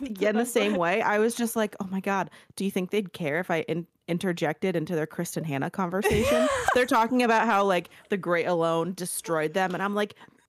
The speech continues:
Speaker 1: "Dude."
Speaker 2: <laughs> Like, "Hi, I'm not listening to your conversation, but I am." <laughs>
Speaker 1: "Please let me join."
Speaker 2: "We wanna be your friends."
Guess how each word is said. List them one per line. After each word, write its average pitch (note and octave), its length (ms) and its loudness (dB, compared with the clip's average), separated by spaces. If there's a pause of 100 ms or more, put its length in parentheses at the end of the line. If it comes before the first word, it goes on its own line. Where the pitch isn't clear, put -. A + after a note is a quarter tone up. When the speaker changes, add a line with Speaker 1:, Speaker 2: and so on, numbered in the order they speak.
(280)
Speaker 1:
"Dude." - 120 -14
Speaker 2:
<laughs> - 680 -12 (320)
Like, E4+ 300 -2 (400)
"Hi, D#4 320 -6
I'm D4 100 -6
not D4+ 200 -4
listening D4 340 -8
to D#4 80 -10
your D4 80 -10
conversation, C4+ 540 -10
but C4 120 -10
I B3+ 80 -6
am." B3 640 -8
<laughs> - 1400 -12
Speaker 1:
"Please E4 160 -2
let E4+ 140 -2
me F4+ 120 -2
join." D#4 540 0 (320)
Speaker 2:
"We D4+ 80 -14
wanna D#4+ 220 -4
be E4 120 -14
your E4 180 -12
friends." C#4 920 -4